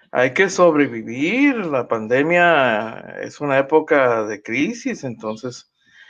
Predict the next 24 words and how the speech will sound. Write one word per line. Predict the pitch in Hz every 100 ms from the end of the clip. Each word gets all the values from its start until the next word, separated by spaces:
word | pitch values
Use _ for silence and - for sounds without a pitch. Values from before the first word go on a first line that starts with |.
| - - _
hay | - 113 117
que, | 156 160 165 151 139 - _ _ _ _ _ _ _ _ - -
pues, | 110 107 107 104
si | 127 120
ya | 131
no | 147 147
vende | 147 151 147
uno | 151 160 151 143 143 _ _
como | - 120 123
actor, | 120 - 139 143
pues | 139
hay | 107 98
que, | - 90 101 _ _ _ _ _ _ - - - - - - - _ _ _ _ _ _ - - - - - - - _ _ _ _
hay | 127 135
que | 190
vender | 196 160 170
lo | 185 185
que | 143
funcione, | 117 110 - 160 131 101
lo | 107 107
que | 120
se | 110 120
venda, | 151 123 98
¿no? | 113 190 294